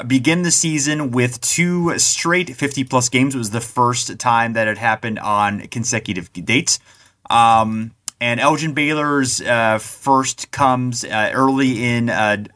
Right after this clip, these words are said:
uh, December, um, where he has, it's his first fifty-point plus point game. Um, Bob Pettit, uh, on, uh, December sixth, sixty-one, i-, has his first, and it is a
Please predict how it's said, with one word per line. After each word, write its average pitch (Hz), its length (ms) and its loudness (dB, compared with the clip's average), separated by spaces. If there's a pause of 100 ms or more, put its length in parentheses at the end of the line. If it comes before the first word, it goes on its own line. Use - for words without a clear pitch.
uh, 104 120 -6
December, 139 680 -2
um, 95 640 0
where 98 320 -2
he 101 220 -6
has, 95 440 2
it's 104 160 -4
his 110 140 -2
first - 320 -4
fifty-point 98 400 -2 (100)
plus 110 220 -2
point 87 260 -4
game. 98 240 0 (460)
Um, 113 640 2
Bob 139 360 2
Pettit, 190 520 -6
uh, 104 480 0
on, 107 380 2
uh, 101 180 2
December 123 460 0
sixth, - 320 -2
sixty-one, 113 680 0
i-, 107 40 -8
has 110 640 -2
his 110 180 -8
first, - 480 -6
and 107 240 0
it 117 200 0
is 117 340 2
a 104 440 0